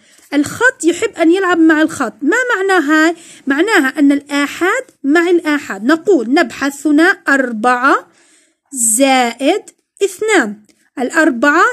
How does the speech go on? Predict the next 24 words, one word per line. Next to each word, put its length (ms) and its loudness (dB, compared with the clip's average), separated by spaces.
يوجد 360 0
تحتها 540 -2
خط 500 -4
ستجمعها 920 -2
مع 360 0
الاثنان 840 0
لأنه 500 2
يوجد 360 2
تحتها 580 -4
خط. 300 -8
الآن 360 -2
طريقة 420 0
الجمع 340 0
العادية، 680 -4
الأربعة 500 -2
في 160 -4
العقل 460 0
والاثنان 500 2
على 300 2
اليد، 420 -6
أربعة 680 0
ونكمل، 540 0
خمسة، 600 0
ستة. 720 -4